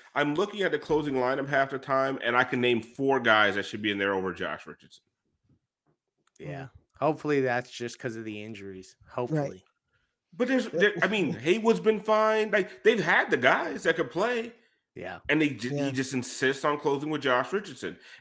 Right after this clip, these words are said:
Speaker 1: And it's not all Josh's fault. Like, let's get
Speaker 3: Right.
Speaker 1: that clear. Because, like, if he was a slasher, attacker, somebody put it, eh, out there on Twitter today, like, a spot-up three-point guy, if he, if he was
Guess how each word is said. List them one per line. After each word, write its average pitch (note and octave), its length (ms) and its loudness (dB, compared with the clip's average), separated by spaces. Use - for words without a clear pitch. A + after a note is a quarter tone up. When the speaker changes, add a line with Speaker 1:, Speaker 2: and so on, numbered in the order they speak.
Speaker 1:
And F4 100 2
it's E4+ 120 0
not - 160 0
all - 160 4
Josh's G#2 480 -2
fault. G2 360 -4
Like, B2+ 140 2
let's A3 180 0
get F3+ 160 2
Speaker 3:
Right. B2 180 6
Speaker 1:
that - 100 -12
clear. G2 320 -4
Because, A#2+ 420 2
like, D3+ 140 4
if D3+ 140 -4
he G#3+ 180 -6
was D3 560 0
a A2+ 140 2
slasher, D#3+ 680 0
attacker, C3 760 0
somebody F#3 340 2
put C#3+ 140 0
it, A#2 120 -2
eh, A#2 120 -4
out G#2+ 200 0
there G2+ 440 0
on G2+ 220 -4
Twitter G#2 320 -2
today, F#2+ 320 -2
like, F2+ 340 -4
a G#2 80 -4
spot-up D3 500 0
three-point D3 500 -2
guy, C3 280 6
if D3 100 -2
he, E3 180 -4
if C#3+ 140 -6
he F#3+ 80 -6
was G#3 180 -4